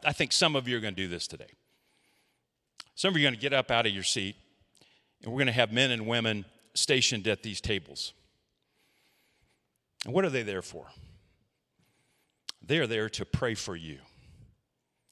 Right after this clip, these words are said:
to pray with you, to listen to you. Because one of the things about following Jesus is you are not alone. We are part of the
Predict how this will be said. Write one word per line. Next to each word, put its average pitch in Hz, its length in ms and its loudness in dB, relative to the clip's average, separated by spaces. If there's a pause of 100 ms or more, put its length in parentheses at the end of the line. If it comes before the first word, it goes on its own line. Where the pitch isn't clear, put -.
(180)
to - 100 -10
pray 127 240 -2
with 98 320 -4
you, 71 160 -8 (1200)
to 117 160 -8
listen 101 440 -6
to - 140 -14
you. 67 180 -18 (3500)
Because 107 220 -6
one 185 160 -2
of 165 60 -4
the 117 80 -2
things 120 320 -2
about 95 320 -2
following 98 440 -2
Jesus 80 500 -4
is 71 420 -12 (960)
you 143 180 4
are 80 80 4
not 85 200 0
alone. 67 460 -10 (2750)
We 120 140 -4
are 90 60 -2
part 95 280 0
of 76 140 -2
the 73 100 -8